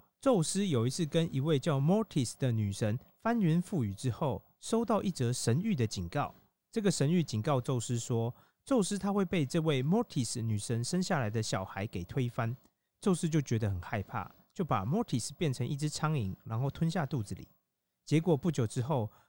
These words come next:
宙斯突然觉得头痛欲裂，在实在痛到不行的情况之下，宙斯就找了火神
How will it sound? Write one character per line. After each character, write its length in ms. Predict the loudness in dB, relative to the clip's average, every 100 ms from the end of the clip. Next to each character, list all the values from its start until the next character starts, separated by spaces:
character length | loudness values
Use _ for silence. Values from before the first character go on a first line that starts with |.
| _
宙 220 | 2 4 4
斯 200 | 0 -2
突 220 | -2 0
然 140 | 0
觉 160 | 0 0
得 120 | 0
头 280 | -2 0 0
痛 280 | 2 2 2
欲 180 | 2 0
裂， 300 | 2 0 -2 _ _ _
在 160 | -2
实 200 | 0 0
在 180 | 0 0
痛 240 | 0 0
到 140 | 2 0
不 120 | 0
行 200 | -2 -2
的 80 | -2
情 180 | -2 0
况 180 | 0
之 200 | 0 -2
下， 280 | -4 -4 -6 -10 _ _ _ _ 2
宙 180 | 4
斯 140 | 4 0
就 140 | 0
找 180 | 0 0
了 80 | -2
火 300 | -2 -4 -2
神 280 | -2 -2